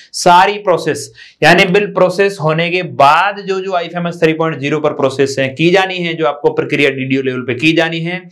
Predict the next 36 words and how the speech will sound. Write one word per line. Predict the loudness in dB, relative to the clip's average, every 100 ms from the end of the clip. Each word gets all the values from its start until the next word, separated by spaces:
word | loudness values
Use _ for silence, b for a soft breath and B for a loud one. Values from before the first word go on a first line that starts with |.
| B B B
उसके | 0 2 0
संबंध | 0 -2 -2 -2
में |
ये | -2 -2
वीडियो | -4 -4 -4
लेकर | -4 -4
के | -4
हम | -2
लोग | -2 -2
आए। | -6 -10 b b 0
वीडियो | 4 4
साथियों | 4 0 0 -2
लंबा | 0 0
बनेगा, | 0 0 -2 -4 -6 B B 2
लेकिन | 4 4 2 0
इसमें | -2 -2
हम | -2 -2 0
लोग | 0 -2 2
प्रत्येक | 2 4 4 4 2 -4 0
पॉइंट | 2 2 0
पर | 2 2 0 b b b
बात | 4 6 6 4
को | 2
विस्तार | 2 2 2 4
से | 2
बताने | 2 0 0
का | -2
प्रयास | 0 0 0 -2
करेंगे | -2 -2 2
ताकि | 2 2 2
आपके | 0 0 -2
कोई | 0 0
भी | -2
कन्फ्यूजन | -2 -2 -2 0 0
नहीं | 0 -2
रहे। | -2